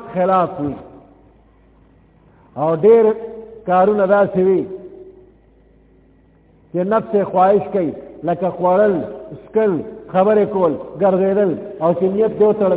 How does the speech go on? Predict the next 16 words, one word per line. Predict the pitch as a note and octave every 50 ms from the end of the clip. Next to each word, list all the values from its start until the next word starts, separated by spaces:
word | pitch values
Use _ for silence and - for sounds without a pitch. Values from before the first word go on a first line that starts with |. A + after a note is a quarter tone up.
| E3
دا | F3 E3+
ټول | - F#3+ F#3 E3 C#3+ E3
کارونه | D#3+ D#3 D#3 D3+ D#3 C#3+
بند | D3 C#3+ C3 A#2 -
شو. | A#2+ A#2 - - - - - - - - - - - - - - - - - - - - - - -
نو | - B2
دا | C#3+ D#3 D3+ D3+ D3+
صبر | D#3+ D3+ C#3+ B2+ A#2+ A2
دی. | G#2 - - - - - - - - - _ _ _ _ _ _ _ _ _ _ _ _ _ _ _ _ _ _ _ _ _ _ _ _ _ _ _ _ _ _ _ _ _ _ _ _ _ _ _ _ _ _ _ _ _ _ _ _ _ _ _ _ _ _ _ _ _ _ _ _ _ _ _ _ _ - - - - _ - _ _ _ _ - - - - - - - - - - -
په | E3+ F3
دې | F#3+ G3+ G3 G3
صبر | - A#3 A#3+ B3 A#3+ A#3 A3+
باندې | A3 G#3+ G#3 G#3 G#3+ G3+ G3 B2+ - - - - - - - - - - - _ - -
حب | - A#3 A#3 G#3 E3 E3+ A3 G#3 G3+ G#3+
مال | G#3+ A3+ A3+ A3 A3 G#3+ G#3 - - - -
کمیږي. | G3 F3+ F3+ F#3 F3+ F3 D3+ C#3+ C#3+